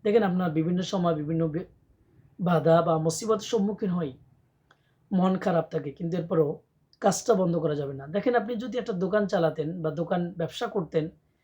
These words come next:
তখন কি আপনি সেটা বন্ধ রাখতেন? কখনোই না, কারণ আপনার কাস্টমার ছুটে যাবে। বিপদে পড়লেও আপনি সেই দোকানটা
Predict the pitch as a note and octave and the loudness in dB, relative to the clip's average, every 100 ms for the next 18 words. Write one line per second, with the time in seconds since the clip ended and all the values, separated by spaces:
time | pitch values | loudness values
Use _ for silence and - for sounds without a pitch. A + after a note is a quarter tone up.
0 | _ _ _ - G#3 A3 A3+ G#3 A#3+ B3 | _ _ _ 2 4 6 6 8 6 6
1 | - G#3 F3 E3+ F#3+ G3+ - E3 E3+ D#3+ | -2 0 2 2 2 2 0 -4 0 2
2 | G#3 A3 D#3 B2 - _ _ G#3 F3 E3 | 2 2 -2 -4 -18 _ _ 2 2 2
3 | E3 E3+ - F#3+ F3+ G#3+ A3 G3+ D#3 D#3+ | -2 -4 -4 -2 -2 -2 0 2 2 0
4 | F#3+ F3+ F3+ F#3 G#3+ A3 G3+ - F#3+ F3 | -2 -2 0 2 4 2 0 -4 -4 -2
5 | F#3 F3 F3 F3 | -4 -4 -4 -6